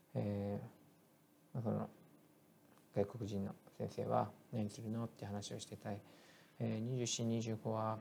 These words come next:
えー、まあ、クリスマスパーティーだと。えー、み-、家族みんなで過ごすよと。料理もいっぱいするんだ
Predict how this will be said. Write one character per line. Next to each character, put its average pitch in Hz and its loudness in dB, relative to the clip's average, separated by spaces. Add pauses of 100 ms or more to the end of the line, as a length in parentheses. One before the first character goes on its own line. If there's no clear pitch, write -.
(220)
え 107 4
ー、 - 2
ま 113 2
あ、 107 0
ク 110 -4
リ 107 0
ス - -6
マ 113 -2
ス - -12
パ 110 2
ー 110 2
テ - -6
ィ - -4
ー - -4
だ - -4
と。 - -10 (960)
え 104 0 (300)
ー、 113 4
み-、 110 0
家 - -4
族 104 -2
み 113 0
ん 107 0
な 107 0
で 110 -4
過 - -10
ご 117 -2
す - -10
よ - -4
と。 - -18 (320)
料 104 6
理 107 2
も 107 2
い - -2
っ - -2
ぱ - -2
い 117 -2
す - -6
る 107 2
ん 107 0
だ - -2